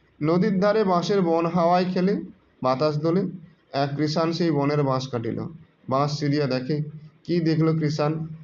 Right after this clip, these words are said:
তারপর কি ঘটল তার জীবনে। মূর্ধন্যতে ছিল সামনে তার খাদ্য ঝোলে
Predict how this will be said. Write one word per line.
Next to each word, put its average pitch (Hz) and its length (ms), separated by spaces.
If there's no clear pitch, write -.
তারপর 143 320
কি 160 260
ঘটল 147 320
তার 127 200
জীবনে। - 360
মূর্ধন্যতে 220 600
ছিল 196 240
সামনে 185 400
তার 208 240
খাদ্য 180 460
ঝোলে 190 400